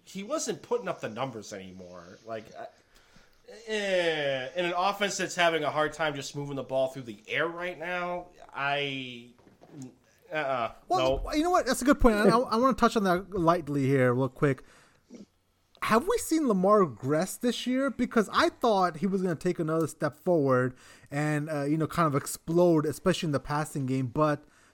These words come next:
Speaker 2: to be real with you guys, he, he's not really looking that great. Uh, am I, am I wrong in that assessment?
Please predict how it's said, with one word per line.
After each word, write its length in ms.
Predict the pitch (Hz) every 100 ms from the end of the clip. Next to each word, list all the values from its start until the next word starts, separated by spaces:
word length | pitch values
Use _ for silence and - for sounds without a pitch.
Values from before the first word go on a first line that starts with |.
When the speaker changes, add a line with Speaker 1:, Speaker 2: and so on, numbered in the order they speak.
| _
Speaker 2:
to 80 | 330
be 100 | 370
real 200 | 285 339
with 120 | 294
you 80 | 170
guys, 580 | 151 147 143 143 131 - -
he, 120 | 277
he's 300 | 202 247 294
not 360 | 285 311 403 302
really 240 | 285 269 170
looking 360 | 226 233 180
that 360 | 139 165 147 104
great. 500 | 123 127 113 107 -
Uh, 360 | 170 160 175 -
am 100 | 208
I, 100 | 311 339 302 262
am 100 | 269
I 80 |
wrong 380 | 302 220 220 254
in 80 | 233
that 100 | 233
assessment? 500 | 226 233 226 240 247